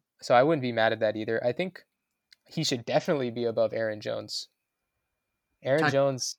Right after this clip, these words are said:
Speaker 2: a lot of touchdowns for him, though, and then
Speaker 1: Aaron
Speaker 2: he
Speaker 1: Jones had a lot of touchdowns,
Speaker 2: Gambling,
Speaker 1: but
Speaker 2: and people see that, and they're like,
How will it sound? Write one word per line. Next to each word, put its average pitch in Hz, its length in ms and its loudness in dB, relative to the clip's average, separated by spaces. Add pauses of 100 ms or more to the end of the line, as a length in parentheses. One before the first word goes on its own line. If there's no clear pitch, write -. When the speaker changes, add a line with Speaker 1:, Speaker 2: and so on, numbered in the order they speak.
Speaker 2:
a - 40 -12
lot 147 160 -2
of - 40 -12
touchdowns 127 460 0
for 117 140 -4
him, 113 200 -2
though, 110 220 -6
and 113 160 2
then 123 100 4
Speaker 1:
Aaron 131 100 2
Speaker 2:
he 123 40 -6
Speaker 1:
Jones 135 160 0
had 156 120 4
a 123 40 6
lot 113 260 2
of 120 80 -2
touchdowns, 147 720 -4 (180)
Speaker 2:
Gambling, 123 440 4 (640)
Speaker 1:
but 110 60 -8
Speaker 2:
and 110 240 -6
people 123 240 -2
see 131 180 0
that, 110 220 -2
and 117 100 -4
they're 117 80 0
like, 127 220 0